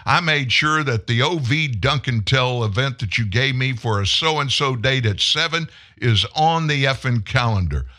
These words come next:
Both of y'all are F-ups. It's the worst Shiite that I could have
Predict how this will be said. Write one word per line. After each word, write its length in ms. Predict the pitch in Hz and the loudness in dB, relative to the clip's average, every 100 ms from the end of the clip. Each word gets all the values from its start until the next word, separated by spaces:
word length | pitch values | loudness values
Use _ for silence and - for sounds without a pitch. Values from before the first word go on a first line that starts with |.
| _ _ | _ _
Both 420 | - 110 226 220 175 | -2 2 2 2 -2
of 200 | 147 120 | -2 2
y'all 500 | 131 135 139 127 - _ _ | 2 4 2 0 -6 _ _
are 320 | 127 120 120 - - | 0 2 2 -2 -2
F-ups. 760 | 160 127 127 95 - - - - _ _ _ | -2 0 -2 -2 -2 -4 -4 -6 _ _ _
It's 260 | 131 120 - | -4 -2 -2
the 160 | - 123 | -2 -2
worst 640 | 127 175 202 - - - _ _ _ | 2 2 2 0 -4 -8 _ _ _
Shiite 880 | - - 202 185 139 127 135 - - - - | 0 2 2 2 2 2 0 -4 -12 -12 2
that 160 | 113 | 4
I 120 | 131 127 | 4 0
could 340 | - 170 165 | 0 0 2
have 260 | 135 127 | 2 0